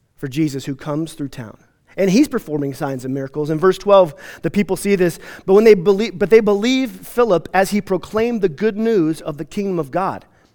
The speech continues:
and the name of Jesus. They were baptized, both men and women, the people of this area. They heard Philip's message about Jesus, and they came to faith in Jesus. Simon the sorcerer, he sees these signs and wonders.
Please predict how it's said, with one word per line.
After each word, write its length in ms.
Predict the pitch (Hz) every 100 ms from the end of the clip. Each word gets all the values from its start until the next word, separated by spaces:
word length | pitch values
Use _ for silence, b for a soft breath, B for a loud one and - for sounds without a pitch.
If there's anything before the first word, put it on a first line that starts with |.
| -
and 120 | 156
the 40 |
name 180 | 165 185
of 60 | 156
Jesus. 520 | 143 202 120 95 - B B B
They 100 | 185
were 80 | 180
baptized, 720 | 196 240 247 185 147 131 135
both 180 | 160
men 120 | 175 202
and 80 |
women, 240 | 196 180 131
the 80 | 156
people 340 | 233 247 208
of 100 | 180
this 160 | 175 190
area. 420 | 214 170 113 131 _ b b b
They 120 | - 226
heard 380 | 175 269 285
Philip's 340 | 214 240 214 208
message 440 | 226 226 - 151
about 260 | 160 170 160
Jesus, 500 | 220 226 131 110 - B B
and 160 | 208 233
they 80 | 240
came 360 | - 262 262
to 80 | 233
faith 360 | - 269 277 190
in 140 | 143
Jesus. 540 | 135 131 113 - - _ _ _ _ _ _ _ _ _ _ _ _ _ _ - -
Simon 420 | - 262 302 294
the 80 | 240
sorcerer, 640 | - 196 170 160 170 208 _ _ _ _ _ _ _ _ _ _ _ _
he 160 | 302 302
sees 440 | - 277 262 196
these 200 | 214 190
signs 360 | 214 190 175 170
and 140 | 147
wonders. 520 | 151 131 101 - -